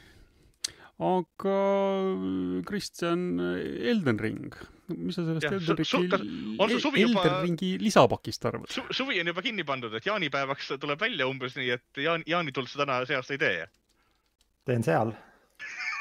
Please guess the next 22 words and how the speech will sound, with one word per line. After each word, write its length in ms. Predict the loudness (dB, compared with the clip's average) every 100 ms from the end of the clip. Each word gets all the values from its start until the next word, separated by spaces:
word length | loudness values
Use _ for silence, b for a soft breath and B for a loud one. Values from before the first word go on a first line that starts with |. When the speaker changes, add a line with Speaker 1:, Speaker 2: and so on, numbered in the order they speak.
| -4
Speaker 2:
<laughs> 600 | -4 -2 -4 -4 -6 -4 -8 -4 -8 -6 -8 -8 -10 -12 _ -20 _ -20 -20 _ B B B B B -6
Et 100 | 0
jah, 140 | 2
Speaker 3:
Ei. 80 | 4
Speaker 2:
se-, 140 | 2 2
selle 280 | -2 -2 0
treileri 400 | -2 0 0 0
reaktsioone, 480 | -2 -2 -2 0 -2
kui 140 | -4
sa 80 | -6
seda 200 | -6 -2
vaatad, 180 | 0 0
me 80 | -2
tahaks 220 | -4 -6
pigem 160 | -10 -8
sinult 240 | -8 -8
kuulda, 380 | -8 -8 -4 -4
et 120 | -4 -6
mida 120 | -8
sina 200 | -4 -6
siis 140 | -4 -4
arvad? 380 | -2 -2 -4